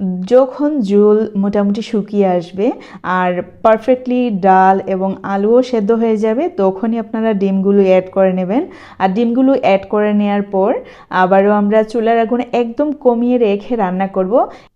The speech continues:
আর এই মুহূর্তে যদি ধনেপাতা ইউজ করি তাহলে কেমন হয়? দিয়ে দিচ্ছি ধনেপাতা কুচি।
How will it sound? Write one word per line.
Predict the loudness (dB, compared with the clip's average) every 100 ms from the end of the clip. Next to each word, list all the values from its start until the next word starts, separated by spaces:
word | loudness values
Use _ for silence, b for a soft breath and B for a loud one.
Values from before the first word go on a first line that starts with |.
| _
আর | -2 0
এই | 2 4
মুহূর্তে | 4 4 2 0
যদি | 0 0 0
ধনেপাতা | -2 0 0 0 0
ইউজ | 2 0 -4
করি | -4 -2 -2
তাহলে | -2 -2 -4
কেমন | -4 -4 -2 -2
হয়? | -2 -4 -6 -12 _ _ _ _ -8
দিয়ে | 0 2
দিচ্ছি | 0 0 0
ধনেপাতা | 0 -2 -4 -4 -4 -6
কুচি। | -8 -10 -8 -12 -12 _